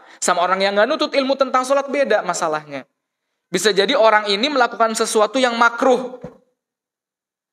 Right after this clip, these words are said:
Berarti pahala sholatnya berkurang kalau kayak gitu. Atau bahkan jamaah, misalnya ada orang sholat, dia kentut. Dia nggak tahu kalau kentut itu membatalkan sholat. Sholatnya batal apa nggak?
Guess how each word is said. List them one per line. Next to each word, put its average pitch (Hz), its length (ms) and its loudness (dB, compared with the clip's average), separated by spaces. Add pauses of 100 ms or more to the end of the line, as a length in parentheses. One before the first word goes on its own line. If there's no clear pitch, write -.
(220)
Berarti 185 240 -6 (160)
pahala 117 320 -4 (160)
sholatnya 123 480 -4
berkurang 202 400 -4
kalau 202 240 -6
kayak 180 240 -8
gitu. - 80 -20 (720)
Atau 208 240 0
bahkan 185 480 -4
jamaah, 117 400 -10
misalnya 120 400 -6 (960)
ada 139 160 -2
orang 147 240 -2
sholat, 117 400 -4 (560)
dia 135 240 -6
kentut. 120 340 -12 (600)
Dia 190 240 -2
nggak 202 160 0
tahu 226 240 2
kalau 180 160 0
kentut 151 240 -6
itu - 160 -6
membatalkan 185 640 -2
sholat. 208 400 0 (240)
Sholatnya 190 320 0
batal 180 320 4
apa 175 160 2
nggak? 160 180 0